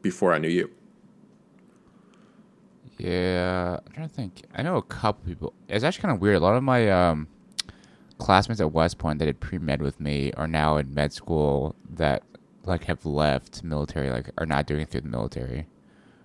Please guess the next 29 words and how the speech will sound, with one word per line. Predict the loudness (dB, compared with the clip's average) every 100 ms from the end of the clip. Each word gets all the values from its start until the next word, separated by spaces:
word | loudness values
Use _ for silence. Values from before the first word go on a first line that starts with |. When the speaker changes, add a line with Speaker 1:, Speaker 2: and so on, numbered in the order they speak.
| _
Speaker 2:
which | -6
is | -2
kinda | -2
interesting | -4 -8 -8 -8
'cause | -2
I | 0
would | 0
not | 0 0
wanna | -2 -4
be | -4 -4
saddled | -2 -2 0 -2
with | -4
that | -8 -6
debt. | -4 -4 -6 -20 -20 -20 -20 -20 _ -20 -20 _ _ _ _ -6
Speaker 1:
Oh, | -2 0
no. | -2 -4 -14 -20 -20 -20 _ _ -20 -20 -12 2
No, | 6
I | 8
wouldn't | 8 6
have, | 4 4
uh, | 4 4 0
like, | -6 -8 -14 -20 -20 -20
Fordham's | 0 4 6 4 4
got | 4 4
an |
incredible | 2 2 4 4
Yellow | 4 4
Ribbon | 4 4 0 -4 2
program, | 4 6 4 2